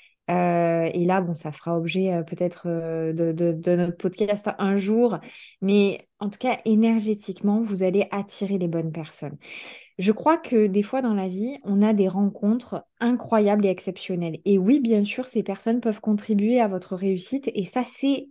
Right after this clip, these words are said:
mais indéniable. En revanche, il faut aussi savoir se donner les moyens de pouvoir rencontrer ces personnes-là, de pouvoir y aller dans une certaine énergie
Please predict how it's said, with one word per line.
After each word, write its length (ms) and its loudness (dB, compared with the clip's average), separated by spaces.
mais 300 -4
indéniable. 800 6
En 180 6
revanche, 680 2
il 160 4
faut 360 0
aussi 560 -2
savoir 800 2
se 260 -2
donner 560 4
les 180 6
moyens 600 4
de 120 -6
pouvoir 580 2
rencontrer 560 -2
ces 140 -4
personnes-là, 720 -4
de 80 2
pouvoir 400 2
y 100 6
aller 180 4
dans 140 2
une 220 0
certaine 520 -2
énergie 580 2